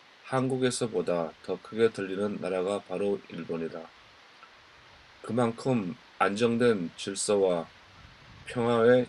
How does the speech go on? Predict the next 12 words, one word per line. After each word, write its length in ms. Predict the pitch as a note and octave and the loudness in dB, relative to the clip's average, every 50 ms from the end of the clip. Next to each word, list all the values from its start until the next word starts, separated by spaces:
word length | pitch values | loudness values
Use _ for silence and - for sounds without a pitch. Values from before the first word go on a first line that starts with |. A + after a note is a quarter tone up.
| - | -4
체질화된 1160 | - - - D3 B2+ C3 C#3 C#3 C3 B2 A#2 A#2 A2 G#2+ - - - - - A2 A2+ B2 A#2+ - | -10 -6 -4 -4 -2 0 0 2 4 4 4 2 2 0 -6 -14 -20 -8 -2 0 0 0 0 -4
일본인들이어서인지 2000 | - - G#2 G2 G2+ G#2+ G#2 G#2+ - G2+ G2 F#2+ F#2+ F#2+ F#2 - - G#2+ G#2+ A2+ A2 - - - - G2 G2 F#2 F2 - F2+ E2+ E2+ E2 - E2+ E2 E2 D#2 - - - - - - - - - - - - - - | -6 -8 -6 -4 -2 -2 -2 -2 -2 -6 -8 -8 -10 -12 -10 -8 -4 -4 -2 -2 -4 -6 -10 -10 -4 0 0 0 0 0 -2 -6 -6 -6 -6 -6 -8 -8 -8 -10 -14 -20 -20 -20 -20 -20 -20 -20 -20 -20 -20 -20 -12
분단 640 | - - A2 A#2 A#2 A#2+ B2+ B2+ C3+ C#3 C#3+ C#3+ C#3+ - - - - - - - - - - - | -6 -2 0 2 4 4 4 4 4 2 0 -4 -10 -14 -20 -20 -20 -20 -20 -20 -20 -20 -20 -20
상황이면서도 1080 | - - - A2+ A2 A2+ A2+ A2+ G2+ G2+ F#2+ F#2 F2 - F#2 E2+ D#2+ F2+ F2 E2+ E2 D#2 - - - - - - - - - - | -16 -12 -6 -2 0 2 2 2 0 0 0 -2 -2 -2 -2 -4 -2 -2 -4 -4 -6 -10 -12 -18 -20 -20 -20 -20 -20 -20 -10 -4
드라마틱한 840 | G#2 G2 G#2+ G#2+ A2+ G#2+ G#2 - A#2+ A#2+ - B2+ B2 A#2+ B2 B2 A#2+ - - - - - - - - - | -2 0 0 2 2 0 -2 -2 -4 -8 -4 0 0 0 0 -2 -6 -12 -20 -20 -20 -20 -20 -16 -6 0
이웃의 480 | A#2 A#2+ B2+ B2 B2 - B2 A2+ G#2 | 2 4 4 4 2 0 0 -2 -2
한국 540 | G2+ - - A2+ A2 A2 G#2+ G#2+ A2+ A#2 G#2+ | -4 -6 -6 -4 -4 -2 -2 -2 -2 -2 -4
현대사에 680 | - - - G#2+ G2 F#2+ F#2+ F2+ - G2 G2 G2 G2+ G2 | -6 -10 -10 -6 -4 -2 -2 -2 0 0 0 0 0 0
대한 340 | - F#2+ F#2+ G2 G2 F2+ - - | -2 -6 -6 -6 -6 -10 -12 -16
관심이 500 | - - - F2+ F2+ - - G#2+ A2 A2 | -16 -12 -10 -8 -6 -6 -4 -4 -4 -4
상당히 480 | G#2 - - - C3 B2 B2+ A#2+ A#2+ A#2 | -4 -4 -6 -8 -6 -2 0 0 0 0
컸다. 460 | - - - - - D#2+ D#2+ D#2 D2+ | -2 -6 -12 -8 -6 -4 -4 -4 -6